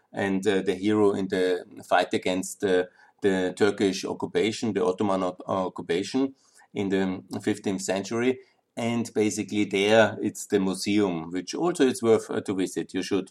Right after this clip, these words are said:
definitely do that. So this is the north of, uh, Albania. Albania is also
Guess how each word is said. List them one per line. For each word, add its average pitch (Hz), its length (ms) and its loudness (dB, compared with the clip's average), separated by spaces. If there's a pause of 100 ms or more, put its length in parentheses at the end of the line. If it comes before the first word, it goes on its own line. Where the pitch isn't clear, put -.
(100)
definitely 90 540 -2
do - 220 -8
that. - 160 -10 (580)
So 143 220 6
this 165 240 2
is 151 160 2
the 120 100 2
north 110 400 4
of, 92 220 -2
uh, 90 320 0
Albania. 98 680 0 (140)
Albania 117 380 2
is 120 100 -4
also 127 400 4